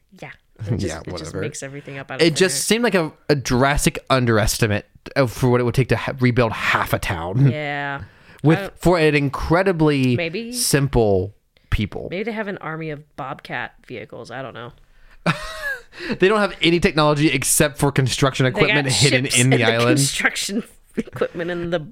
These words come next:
Speaker 1: in
Speaker 2: It
Speaker 1: the
Speaker 2: just,
Speaker 1: mountain.
Speaker 2: it felt like it undercut the concept of this is gonna take a while to rebuild. He just said the number just didn't really check out for me. Anyways, Hunter's like, "Actually, we can stick around and help,"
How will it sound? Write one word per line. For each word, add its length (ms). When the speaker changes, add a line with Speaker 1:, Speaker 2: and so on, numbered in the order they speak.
Speaker 1:
in 140
Speaker 2:
It 60
Speaker 1:
the 20
Speaker 2:
just, 320
Speaker 1:
mountain. 180
Speaker 2:
it 140
felt 240
like 180
it 120
undercut 720
the 80
concept 360
of 80
this 100
is 100
gonna 160
take 180
a 60
while 240
to 80
rebuild. 500
He 80
just 160
said 240
the 80
number 360
just 200
didn't 200
really 260
check 180
out 140
for 80
me. 120
Anyways, 520
Hunter's 400
like, 120
"Actually, 280
we 80
can 100
stick 240
around 220
and 100
help," 320